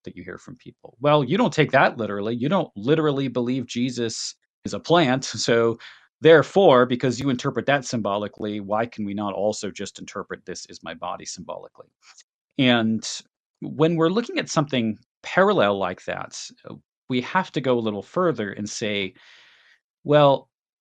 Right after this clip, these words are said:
what exactly is it that is symbolic," if we're gonna use that, or, or metaphorical, um, in that phrase, "I am the vine"? And is that then a parallel to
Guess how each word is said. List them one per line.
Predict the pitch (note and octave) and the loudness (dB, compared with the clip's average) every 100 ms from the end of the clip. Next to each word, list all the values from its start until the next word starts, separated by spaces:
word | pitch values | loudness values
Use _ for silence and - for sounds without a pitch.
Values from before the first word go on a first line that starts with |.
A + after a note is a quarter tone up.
| _ - | _ -2
what | E3+ C4 | 2 2
exactly | A#3+ - G3 G3 - F3+ D3+ - | 2 2 4 4 2 -2 -2 2
is | E3 F3+ - | 4 4 4
it | B2+ G#2+ - | 2 0 -2
that | B2+ A2+ | 0 0
is | G#2+ - - | -4 -10 -12
symbolic," | - - B2+ A#2 A2+ G#2 G2 - | -6 2 4 6 6 6 2 -6
if | - | -12
we're | G#2+ | -8
gonna | G2 | -6
use | F#2+ F#2 | -6 -8
that, | F#2+ F2+ F#2 - - _ _ _ A2+ | -8 -8 -8 -14 -16 _ _ _ -10
or, | G2 F#2+ | -6 -6
or | G2+ F#2 - A2 | -8 -10 -10 -4
metaphorical, | A#2+ A#2+ - B2 A2 G#2+ F#2 F#2+ _ _ _ _ - - | 0 0 0 2 2 2 -4 -4 _ _ _ _ -20 -10
um, | G#2 G2+ G2+ - _ | -6 -6 -8 -18 _
in | C#3 B2 A#2+ - _ - | 0 2 2 -2 _ 0
that | B2 A2 | 2 2
phrase, | - A#2 F#2 F2+ - - | -2 -4 -4 -6 -10 -4
"I | A#2 | -2
am | G#2 | -2
the | F#2+ | -4
vine"? | F#2 G#2+ F2+ F#2+ | -4 -4 -4 -6
And | A#2 | -2
is | C#3 C3 | 0 2
that | C3 A#2+ | 2 2
then | G#2+ | -4
a | |
parallel | G#2+ - A3+ D#3+ G#2+ G2+ - G#2+ | -4 0 2 4 2 -2 -4 -8
to | G2 | -8